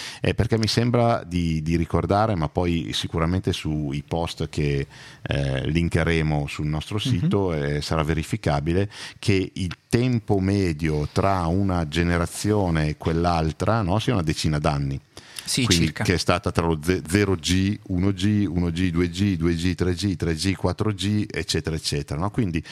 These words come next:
Speaker 1: giustamente, si stanno preparando a qualcosa da commercializzare nel duemilaventotto, mi sembra di aver letto qualcosa
Speaker 3: Sì.
Speaker 1: per il sei G, quindi, insomma, che diventi un qualcosa di massa nel duemilatrenta, non senza problemi, che già ha il cinque G,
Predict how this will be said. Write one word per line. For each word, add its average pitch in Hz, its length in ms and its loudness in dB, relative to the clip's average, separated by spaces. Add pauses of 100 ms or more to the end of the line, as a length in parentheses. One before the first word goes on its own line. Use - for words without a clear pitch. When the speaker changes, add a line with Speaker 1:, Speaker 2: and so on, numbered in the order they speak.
(240)
Speaker 1:
giustamente, 110 640 0
si - 80 -4
stanno 90 240 0
preparando 95 480 0
a 101 40 0
qualcosa 90 400 0
da 98 80 2
commercializzare 82 840 -2
nel 82 840 0
duemilaventotto, 78 1700 -2
mi 78 100 -2
sembra 78 260 -2
di 78 60 0
aver 76 200 -2
letto 80 240 -4
qualcosa 78 380 -2
Speaker 3:
Sì. 87 60 -2
Speaker 1:
per 78 100 -4
il 73 80 -4
sei 85 220 -4
G, 90 260 -4 (460)
quindi, 82 280 -4
insomma, 76 720 -4 (500)
che 90 160 -2
diventi 110 460 0
un 101 80 0
qualcosa 92 400 0
di 104 100 0
massa 90 360 0
nel 80 100 -2
duemilatrenta, 76 720 -2 (300)
non 110 480 0
senza 135 360 -2
problemi, 85 580 -2
che 90 200 -2
già 110 300 0
ha 113 60 2
il 107 80 -2
cinque 101 320 -2
G, 104 240 -2